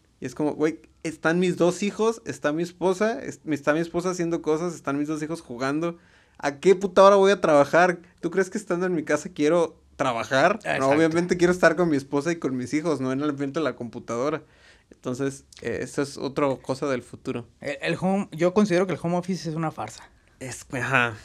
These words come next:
Speaker 2: Es
Speaker 1: sí, es
Speaker 2: como
Speaker 1: medio
Speaker 2: El home office es como para hacer pen-, pendientes.
Speaker 1: El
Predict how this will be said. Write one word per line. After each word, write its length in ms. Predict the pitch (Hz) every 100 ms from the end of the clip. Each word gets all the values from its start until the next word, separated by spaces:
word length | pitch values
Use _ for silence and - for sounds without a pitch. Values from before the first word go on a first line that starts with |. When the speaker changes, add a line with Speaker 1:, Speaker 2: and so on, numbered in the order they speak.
| - - -
Speaker 2:
Es 80 |
Speaker 1:
sí, 80 | 135 127
es 120 | 127
Speaker 2:
como 140 | 135 127
Speaker 1:
medio 380 | 135 127 120 117 _ _ _
Speaker 2:
El 140 | 143 185
home 140 | 220
office 280 | 226 247 240
es 100 | 220
como 220 | 240 214
para 100 | 160
hacer 200 | 165 165
pen-, 280 | 190 180 135
pendientes. 640 | - 156 151 135 117 - _ -
Speaker 1:
El 160 | 170